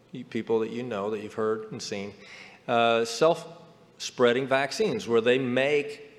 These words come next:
uh, through genetic engineering, things that can be spread person to person. So you don't have informed consent. People are not told the risk and the benefits. You just catch it,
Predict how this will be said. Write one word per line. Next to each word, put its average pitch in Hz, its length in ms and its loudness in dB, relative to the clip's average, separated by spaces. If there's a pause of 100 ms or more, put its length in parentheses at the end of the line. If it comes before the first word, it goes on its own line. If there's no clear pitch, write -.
(160)
uh, 117 340 -2
through 127 220 0
genetic 123 400 0
engineering, 127 480 0
things 131 340 -4
that 135 80 0
can 131 140 -4
be 120 120 -2
spread 123 640 2
person 131 320 -2
to 117 80 0
person. 151 500 -6 (1120)
So - 160 2
you 143 160 4
don't 190 160 2
have 180 220 0
informed 135 400 0
consent. 104 340 -2
People 139 260 -2
are 165 80 4
not 160 240 0
told 175 200 0
the 127 80 2
risk 123 260 0
and 123 80 -2
the 107 60 0
benefits. 98 500 -4
You 180 80 -2
just 165 260 0
catch - 300 -2
it, - 220 -10